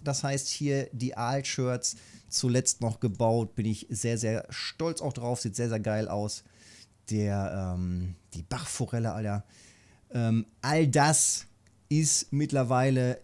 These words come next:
Teil von dem, was ich hier alles mache. Wenn ihr da Bock drauf habt auf solche Sachen, gönnt euch. Das läuft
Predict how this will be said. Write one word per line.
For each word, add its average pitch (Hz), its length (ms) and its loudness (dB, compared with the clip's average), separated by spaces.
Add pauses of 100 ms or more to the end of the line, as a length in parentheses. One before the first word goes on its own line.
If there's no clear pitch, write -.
(260)
Teil 156 500 2
von 127 300 0
dem, 131 220 4
was 120 140 4
ich 113 100 -2
hier 117 160 0
alles 110 220 0
mache. 185 380 2 (1080)
Wenn 117 180 0
ihr 123 120 0
da 113 100 0
Bock 120 240 -4
drauf 120 240 -4
habt - 280 -2
auf 107 300 -4
solche 107 460 -2
Sachen, 101 500 -2 (640)
gönnt 156 280 4
euch. 135 360 2
Das 117 160 0
läuft 117 260 0